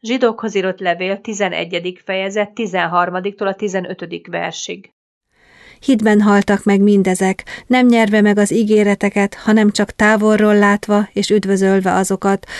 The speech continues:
Speaker 2: és vallást tevén arról, hogy idegenek és vándorok a földön. Mert akik így szólnak, nyilván jelentik, hogy hazát keresnek, és hogyha eszükbe jutott volna az, amelyből kijöttek, lett volna idejük a visszatérésre.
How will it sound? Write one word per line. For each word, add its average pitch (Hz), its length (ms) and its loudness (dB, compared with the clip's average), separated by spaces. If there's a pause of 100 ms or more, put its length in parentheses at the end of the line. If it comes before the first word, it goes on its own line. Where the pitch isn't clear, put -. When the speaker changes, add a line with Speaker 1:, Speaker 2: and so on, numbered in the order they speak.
(180)
Speaker 2:
és 240 160 0
vallást 226 460 2
tevén 196 320 2
arról, 196 640 2
hogy 196 140 0
idegenek 202 600 2
és 196 140 -4
vándorok 180 560 0
a 180 60 -4
földön. 175 640 -4 (460)
Mert 233 220 0
akik 233 260 0
így 247 180 2
szólnak, 220 680 2
nyilván 196 380 2
jelentik, 190 640 2
hogy 202 200 -4
hazát 175 420 -4
keresnek, 170 640 -6 (380)
és 214 180 2
hogyha 214 280 0
eszükbe 233 440 0
jutott 226 360 2
volna 208 380 2
az, 208 260 0
amelyből 185 500 0
kijöttek, 214 720 0 (280)
lett 208 220 2
volna 190 280 2
idejük 180 420 0
a 180 60 -2
visszatérésre. 180 1040 -4